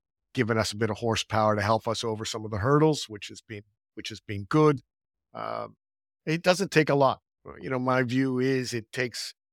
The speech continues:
yes, all of us, including myself,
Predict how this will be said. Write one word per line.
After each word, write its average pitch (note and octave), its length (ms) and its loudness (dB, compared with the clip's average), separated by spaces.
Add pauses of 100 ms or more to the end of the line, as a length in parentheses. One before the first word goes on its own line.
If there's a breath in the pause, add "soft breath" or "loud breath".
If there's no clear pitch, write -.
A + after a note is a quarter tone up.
(400)
yes, - 500 0 (240)
all F3+ 300 8
of B2+ 100 4
us, - 420 2 (140)
including B2+ 340 0
myself, D#3 560 4